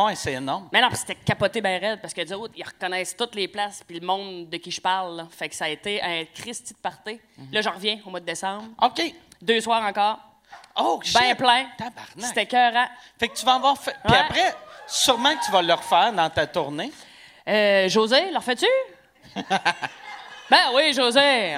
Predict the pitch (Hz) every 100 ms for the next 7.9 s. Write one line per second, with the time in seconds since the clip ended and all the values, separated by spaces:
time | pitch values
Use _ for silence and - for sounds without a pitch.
0 | 135 170 202 - 233 262 214 - - _
1 | _ _ 277 330 247 202 185 - 170 -
2 | 156 - - 180 - 190 202 262 - 196
3 | 208 233 240 - - 190 175 - - 196
4 | 214 208 220 226 220 - 202 202 202 196
5 | 196 196 214 214 185 170 175 - 190 190
6 | 190 - - 185 185 156 156 139 - 147
7 | 139 147 139 131 - 294 269 196 302